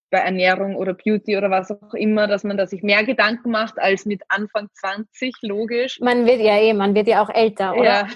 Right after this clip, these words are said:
Speaker 2: Weiser, das
Speaker 1: <laughs>
Speaker 2: ist
Speaker 1: Ja,
Speaker 2: so,
Speaker 1: voll.
Speaker 2: ja, es ist halt hart, weil, weil, weil man's halt so gut dokumentiert hat und weil man's so sehen
Speaker 1: Ja.
Speaker 2: kann.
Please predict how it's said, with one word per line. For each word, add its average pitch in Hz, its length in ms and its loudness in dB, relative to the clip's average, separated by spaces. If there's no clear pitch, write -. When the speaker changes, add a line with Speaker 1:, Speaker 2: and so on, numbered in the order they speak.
Speaker 2:
Weiser, 208 400 2
das 214 180 -4
Speaker 1:
<laughs> - 0 -
Speaker 2:
ist 220 100 -4
Speaker 1:
Ja, 190 120 -2
Speaker 2:
so, 208 100 -2
Speaker 1:
voll. 208 240 0
Speaker 2:
ja, 220 240 0
es 208 60 -6
ist 220 140 -8
halt 233 220 -2
hart, 220 240 -2
weil, 214 260 0
weil, 208 360 2
weil 208 160 0
man's 208 340 -4
halt 202 180 -2
so 220 120 0
gut 214 160 -4
dokumentiert 220 720 0
hat 180 240 -2
und 196 180 -6
weil 202 140 2
man's 202 220 -2
so 214 120 0
sehen 233 420 2
Speaker 1:
Ja. - 80 -20
Speaker 2:
kann. 214 280 -8